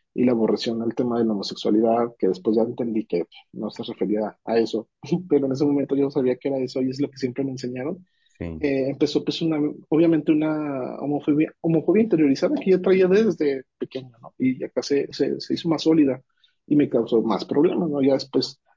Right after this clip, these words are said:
Speaker 1: a lo mejor no eran los miedos que te comentaba al principio, pero ahora ya empezaban con miedos, eh, a nosofobia, estar enfermo, tener, eh, no sé, V I H sobre todo, que soy de la generación del ochenta y cuatro, imagínate, ¿no? O sea, todos los días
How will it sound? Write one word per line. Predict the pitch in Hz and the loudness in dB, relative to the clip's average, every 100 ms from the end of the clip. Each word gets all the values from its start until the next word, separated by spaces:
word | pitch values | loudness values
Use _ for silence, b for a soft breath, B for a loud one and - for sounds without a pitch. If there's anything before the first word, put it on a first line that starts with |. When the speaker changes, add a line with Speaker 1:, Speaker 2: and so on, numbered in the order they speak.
| - | -2
Speaker 1:
a | |
lo | 139 | 0
mejor | 135 151 | 2 0
no | 147 143 147 | 2 2 4
eran | 143 147 | 4 2
los | 139 | 0
miedos | 143 135 131 | 0 -2 -4
que | - | -6
te | - | -6
comentaba | 117 123 123 131 143 | -6 -6 -4 -4 -4
al | |
principio, | - 151 175 170 220 | -4 0 0 2 0
pero | 170 147 | 0 2
ahora | 123 | 2
ya | 131 | 0
empezaban | 127 143 135 127 127 | -6 -10 -10 -10 -12
con | 127 | -12
miedos, | 123 120 120 - - _ _ _ _ | -6 -4 -4 -8 -12 _ _ _ _
eh, | - 120 113 | -2 0 0
a | 110 113 | 0 -2
nosofobia, | 123 107 127 135 131 131 | -2 -2 -2 2 2 2
estar | - 120 | -2 -4
enfermo, | 123 120 101 110 104 - | -4 0 0 0 -4 -6
tener, | 101 101 | -6 -4
eh, | 107 - 92 92 | -6 -8 -6 -6
no | 95 | -6
sé, | 98 - 87 101 | -6 -4 0 0
V | 120 127 | 2 4
I | 143 | 4
H | 135 - | 2 -2
sobre | 135 123 131 | -4 -4 0
todo, | 175 160 | 2 2
que | - 110 113 | 2 -4 -2
soy | - 127 | 0 2
de | 139 | 2
la | |
generación | - 139 123 - 127 | 0 -4 -6 -8 -8
del | 131 123 | -6 -6
ochenta | 175 - 180 - | -8 -8 -6 -6
y | 190 | -2
cuatro, | 143 180 185 | -2 -2 -2
imagínate, | 147 - - - - | -4 -6 -14 -20 -20
¿no? | - - | -20 -18
O | |
sea, | - - | -16 -8
todos | - 127 | -2 0
los | 143 139 | 0 0
días | 131 135 135 - | 0 -2 -2 -10